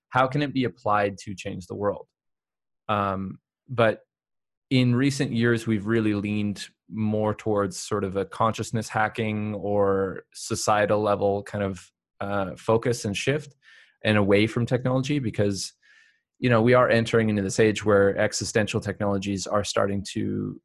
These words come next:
to increase in their availability and their destructive capability. And the people wielding them aren't necessarily ready to be taking on that kind of power. So, um, that's really been the reason for the change in focus.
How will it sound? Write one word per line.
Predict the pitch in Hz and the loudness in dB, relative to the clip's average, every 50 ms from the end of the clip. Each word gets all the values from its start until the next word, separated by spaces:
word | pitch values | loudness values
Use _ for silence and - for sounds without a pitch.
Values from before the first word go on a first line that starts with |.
| _ _ _ | _ _ _
to | - 117 110 101 | -4 -2 0 0
increase | 101 98 98 - - 110 107 110 107 - - | 0 -2 -4 -4 -2 0 0 0 0 -2 -2
in | 104 | -2
their | 101 98 95 | -2 -2 -2
availability | 92 98 101 95 101 95 95 117 110 113 110 110 113 107 107 | -2 -2 -2 -2 -2 0 2 4 6 6 6 4 4 2 2
and | 98 98 | 2 2
their | 101 98 | 0 -2
destructive | 95 92 101 - - - 104 - - 107 92 | -2 -2 -4 -4 -2 -2 -2 -2 -2 -6 -6
capability. | - - 104 90 101 98 101 110 107 110 117 131 131 127 - - | -6 -8 -8 -8 -8 -2 0 2 2 4 2 2 0 0 -2 -4
And | 107 104 104 104 104 101 | -4 -2 0 0 0 -2
the | 101 | -4
people | - - 113 90 107 104 | -4 -4 -4 -4 -2 0
wielding | 101 120 143 151 147 135 131 117 | 2 6 6 6 6 6 2 2
them | 113 110 107 107 110 - | 4 2 2 2 0 0
aren't | - 113 110 101 | 0 0 0 0
necessarily | 104 101 - - 92 - 110 104 104 101 101 101 98 98 98 98 - _ _ _ _ _ _ _ _ _ _ - | -2 -4 -6 -8 -6 0 2 2 2 2 2 0 -2 -2 -2 -4 -8 _ _ _ _ _ _ _ _ _ _ -14
ready | 104 101 110 107 104 104 104 95 _ _ _ _ - | -4 2 2 2 2 2 -2 -6 _ _ _ _ -10
to | - 104 | -8 -6
be | 95 104 95 | -6 -6 -6
taking | - 104 98 - 104 98 | -4 -6 -6 -4 -4 -4
on | 98 98 98 | -2 -2 -4
that | 98 90 - | -4 -6 -6
kind | - 101 98 | -6 -6 -6
of | 95 90 | -6 -6
power. | - 117 117 127 143 156 170 175 | -2 2 2 4 4 2 0 -2
So, | - - - 104 101 101 98 95 - - | -6 -2 0 2 2 2 2 0 -2 -2
um, | 98 101 104 101 98 98 90 - - | -2 0 0 0 -2 -4 -6 -6 0
that's | - 113 107 - - - | 0 0 2 0 -2 -4
really | 110 104 101 92 | -2 -2 -2 -2
been | 92 104 98 98 98 98 98 95 _ _ _ _ _ _ _ - | 0 0 0 0 0 -2 -4 -6 _ _ _ _ _ _ _ -2
the | 117 110 | 0 2
reason | 110 107 98 90 110 98 | 2 2 0 0 -4 -4
for | - 104 | -4 -4
the | 98 95 | -6 -6
change | - - 101 101 98 95 | -4 -4 -4 -4 -4 -6
in | - - | -8 -8
focus. | - - - - - - - - - - | -6 -8 -8 -6 -8 -10 -12 -12 -16 -16